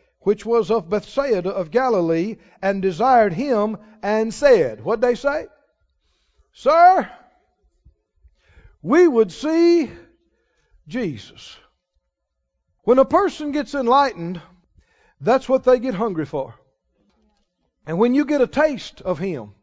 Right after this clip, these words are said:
you know what you want? More. <laughs>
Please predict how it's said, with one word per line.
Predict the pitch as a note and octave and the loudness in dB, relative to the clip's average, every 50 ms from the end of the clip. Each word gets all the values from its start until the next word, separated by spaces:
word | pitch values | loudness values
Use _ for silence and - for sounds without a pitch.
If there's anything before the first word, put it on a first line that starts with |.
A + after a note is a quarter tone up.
| _ _ _ _ _ _ _ _ _ _ _ _ _ _ _ _ _ _ _ | _ _ _ _ _ _ _ _ _ _ _ _ _ _ _ _ _ _ _
you | - E3+ G3+ | -6 0 2
know | A3+ | 4
what | A#3 B3 A#3 - | 4 4 2 2
you | A#3 A#3 | 0 2
want? | A#3+ C4 C#4+ D#4+ D#4 - - _ _ _ _ _ _ _ _ _ _ _ _ _ _ _ - | 4 4 4 2 -2 -8 -20 _ _ _ _ _ _ _ _ _ _ _ _ _ _ _ -6
More. | E3+ A3+ A#3 F#3+ D#3 D3+ | -2 0 0 0 0 -2
<laughs> | - - F3 B2+ - A3 A3 | -2 -4 -2 0 0 0 0